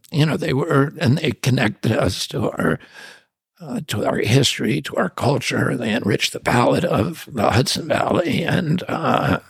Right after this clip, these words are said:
and, you know, were, uh, one of the keystones of that community. Oh, I believe in community. I believe in the connectiveness. I see what's happening in our country today, where, um,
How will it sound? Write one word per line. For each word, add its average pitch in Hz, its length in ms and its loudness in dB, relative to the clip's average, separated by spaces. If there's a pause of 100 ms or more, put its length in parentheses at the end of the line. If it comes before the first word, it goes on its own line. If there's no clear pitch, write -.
(200)
and, 151 480 0
you 185 140 -2
know, - 120 0
were, 160 320 2 (120)
uh, 120 140 -4 (580)
one 131 200 -2
of 143 80 2
the - 80 0
keystones 139 800 0
of - 80 -10
that - 160 -8
community. - 540 -4 (920)
Oh, - 380 -2
I 151 180 2
believe 143 560 2
in 160 140 0
community. 143 640 0
I - 100 -4
believe 135 380 0
in 135 100 2
the - 80 -2
connectiveness. 127 880 0
I 117 100 -4
see 131 280 2
what's - 240 -2
happening 107 400 0
in - 100 -6
our 127 140 -2
country 127 400 -6
today, - 480 0 (1120)
where, - 580 2
um, - 420 0